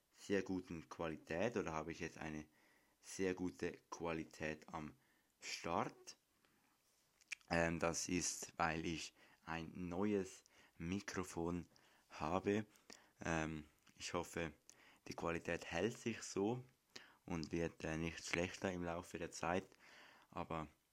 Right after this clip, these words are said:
das ist die erste Folge, die ich mit diesem Mikrofon aufnehme. Ich bin sehr zufrieden, habe das auch schon getestet. Sehr zufrieden mit diesem Mikrofon. Ja, genau. Dann würde ich sagen, legen wir doch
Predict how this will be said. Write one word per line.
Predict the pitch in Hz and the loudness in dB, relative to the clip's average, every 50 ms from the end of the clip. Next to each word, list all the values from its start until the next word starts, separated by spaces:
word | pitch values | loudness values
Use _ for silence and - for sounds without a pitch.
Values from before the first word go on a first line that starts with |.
| _ - - - - - - _ _ | _ -20 -20 -20 -20 -20 -20 _ _
das | 90 87 | -2 -2
ist | - - | 0 2
die | 92 80 | 6 8
erste | 98 110 110 - 104 | 8 8 8 6 4
Folge, | - 101 101 107 - 101 | 6 8 8 8 8 4
die | - - 95 | 2 2 0
ich | 90 98 | 2 0
mit | 92 85 - | -2 -2 -2
diesem | 82 87 90 | 0 2 2
Mikrofon | 90 90 - - 85 - 85 82 78 | 2 2 2 0 0 2 2 4 4
aufnehme. | 80 85 98 101 - 104 101 101 101 104 104 104 - - _ - - - - - - - - - _ - | 6 6 6 4 4 4 6 6 6 6 4 4 2 -4 _ -20 -20 -20 -18 -16 -16 -18 -20 -20 _ -18
Ich | - - | -2 0
bin | 87 85 82 | 0 0 4
sehr | - 87 87 - | 4 4 4 4
zufrieden, | - 82 - 90 92 98 - 90 82 | 2 -2 0 2 2 4 4 2 2
habe | 78 73 | 0 0
das | 82 - - | -2 0 2
auch | 82 82 80 | 2 2 2
schon | - - 78 | 0 -2 -2
getestet. | 76 76 - 85 87 90 - - - 90 - - - - _ _ _ _ _ - - - - - - - _ _ _ _ | -2 0 2 2 2 2 2 0 0 0 0 -4 -12 -20 _ _ _ _ _ -20 -20 -20 -20 -20 -20 -20 _ _ _ _
Sehr | - - - 85 82 | -8 -2 0 0 2
zufrieden | - 82 78 - 87 87 92 95 | 0 -2 0 2 2 2 4 4
mit | 90 85 - | 4 2 2
diesem | 85 82 85 85 | -2 -4 -2 -2
Mikrofon. | 85 87 - - - - 87 90 92 90 - - - - - - - _ _ _ _ _ _ - - - _ _ _ _ _ - - - - - - - _ _ - | -2 -2 -2 -4 0 2 4 4 2 2 -4 -12 -20 -20 -20 -20 -20 _ _ _ _ _ _ -20 -20 -20 _ _ _ _ _ -20 -20 -20 -20 -20 -20 -20 _ _ 2
Ja, | 87 85 82 | 2 4 4
genau. | 80 - 85 85 85 85 82 78 - - - - - - | 2 2 2 4 4 4 4 2 -2 -6 -14 -20 -12 -6
Dann | - 85 | -2 2
würde | 82 82 82 80 | 4 4 4 4
ich | 78 | 4
sagen, | - - 85 85 90 95 92 90 - - - - - - - - - | 6 8 8 8 8 8 6 2 0 -4 -12 -14 -14 -16 -18 -10 -2
legen | - 87 95 107 120 113 110 101 | 6 10 10 12 12 10 10 10
wir | 104 107 104 | 10 10 10
doch | 107 107 104 - - | 10 10 8 8 4